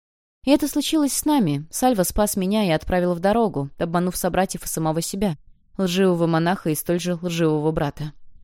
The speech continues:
Возможно, в итоге именно ложь стала для него той единственной идеей, которую вы, монахи,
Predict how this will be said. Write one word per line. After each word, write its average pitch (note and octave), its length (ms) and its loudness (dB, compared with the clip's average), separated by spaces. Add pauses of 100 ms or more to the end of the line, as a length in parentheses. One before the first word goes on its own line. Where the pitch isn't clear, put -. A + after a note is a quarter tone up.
(240)
Возможно, G#3+ 420 2
в G#3+ 60 2
итоге F3 400 2
именно G3+ 440 0
ложь A3 260 0
стала E3+ 360 2
для E3 140 -4
него F3 280 -2
той E3 220 -2
единственной E3 720 -4
идеей, F3 340 -2
которую D#3+ 380 -2
вы, G#3 100 -2
монахи, C#3+ 500 -4